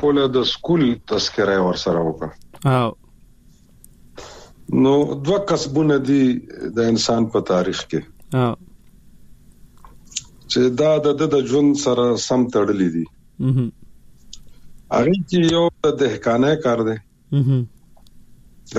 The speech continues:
Speaker 1: کروندې کرکیله دهقاني چې موږ ورته وایو.
Speaker 2: او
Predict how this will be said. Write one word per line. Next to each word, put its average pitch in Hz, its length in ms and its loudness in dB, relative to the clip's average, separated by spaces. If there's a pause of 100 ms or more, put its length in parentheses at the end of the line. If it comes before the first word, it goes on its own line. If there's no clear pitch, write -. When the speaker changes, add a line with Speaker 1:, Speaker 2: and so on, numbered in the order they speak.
(140)
Speaker 1:
کروندې 117 560 2
کرکیله 123 600 0
دهقاني 110 520 0
چې 98 120 -4
موږ 92 180 0
ورته 90 260 -4
وایو. 85 300 -4
Speaker 2:
او 131 240 0